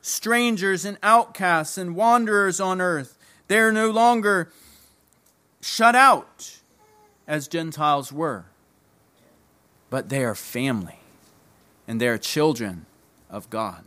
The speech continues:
They are sons and daughters. They have, they have rights, they have privileges, they have blessings. As John says in chapter one, John chapter one, "Them, to them who believed on him, he gave the right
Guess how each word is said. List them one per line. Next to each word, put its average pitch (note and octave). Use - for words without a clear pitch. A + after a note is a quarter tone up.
They C3+
are C3+
sons D#3
and A#2+
daughters. G#2+
They D3
have, D3+
they D3+
have D3
rights, F3+
they E3
have E3
privileges, D#3
they D3+
have D3
blessings. D3
As C3+
John C#3+
says C#3
in C3
chapter C3+
one, B2+
John C3
chapter C3
one, A#2+
"Them, D3+
to D3
them D#3
who C#3+
believed C#3
on C3+
him, C3+
he C3+
gave C3+
the A#2+
right A2+